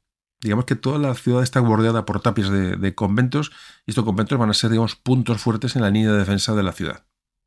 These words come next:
Conventos que estaban, digamos, en su momento extramuros, es decir, fuera de la muralla medieval o árabe o tal de la, de la ciudad, pero que ahora mismo van a ser fundamentales como bastiones defensivos a la hora de, de rechazar a los, a los franceses. Tras este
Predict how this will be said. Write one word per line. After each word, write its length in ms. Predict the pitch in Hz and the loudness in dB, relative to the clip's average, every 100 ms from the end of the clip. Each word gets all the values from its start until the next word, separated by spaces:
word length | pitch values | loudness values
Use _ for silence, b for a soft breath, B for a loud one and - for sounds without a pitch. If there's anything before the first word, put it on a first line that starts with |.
| _ _ _ _ _ | _ _ _ _ _
Conventos 520 | 107 101 127 127 - | 0 4 2 2 -2
que 80 | 104 | -4
estaban, 360 | - 113 113 | -2 0 0
digamos, 320 | 107 113 113 - | 0 -2 -4 -4
en 80 | 104 | -4
su 120 | 110 | 0
momento 240 | 104 110 | 0 0
extramuros, 580 | 104 - 101 104 131 127 | -2 -2 0 2 2 2
es 120 | 113 | 0
decir, 100 | 101 | -2
fuera 240 | - 117 117 | -2 0 2
de 80 | 107 | 2
la 100 | 104 | 0
muralla 540 | 107 120 107 98 92 | 0 2 2 0 -4
medieval 640 | 90 98 95 95 117 107 | -4 -2 0 0 2 0
o 240 | 95 87 101 | -2 -2 -2
árabe 340 | 113 95 90 | -2 -4 -4
o 320 | 85 82 82 85 87 | -4 -6 -8 -10 -10
tal 300 | 113 104 98 | -8 -6 -6
de 80 | 92 | -4
la, 180 | 90 87 | -6 -6
de 100 | 101 | -6
la 100 | 107 | -4
ciudad, 320 | 123 120 123 B B B B _ | -2 -2 -4 B B B B _
pero 180 | 117 120 | -2 0
que 180 | 117 104 113 | 0 -2 -2
ahora 220 | 107 110 | 0 2
mismo 220 | 113 117 | 4 4
van 120 | 110 | 2
a 60 | 104 | 2
ser 160 | 113 | 0
fundamentales 560 | 98 117 104 92 101 107 | -2 0 0 0 0 0
como 160 | 110 101 | 0 0
bastiones 420 | 98 - 104 104 | 0 0 0 0
defensivos 560 | 101 92 104 101 98 | -2 0 0 0 -2
a 40 | 87 | -2
la 100 | 92 | -2
hora 160 | 92 | -2
de, 180 | 90 87 b b b b | -4 -8 b b b b
de 80 | 110 | -4
rechazar 440 | 98 - 95 104 95 | -2 -2 0 0 0
a 60 | |
los, 280 | 85 82 - | 0 -4 -8
a 100 | - | -6
los 120 | 90 | -6
franceses. 520 | 82 78 - - - _ _ _ _ _ _ | -4 -8 -10 -14 -16 _ _ _ _ _ _
Tras 140 | 117 | -2
este 320 | 143 170 156 | 0 2 2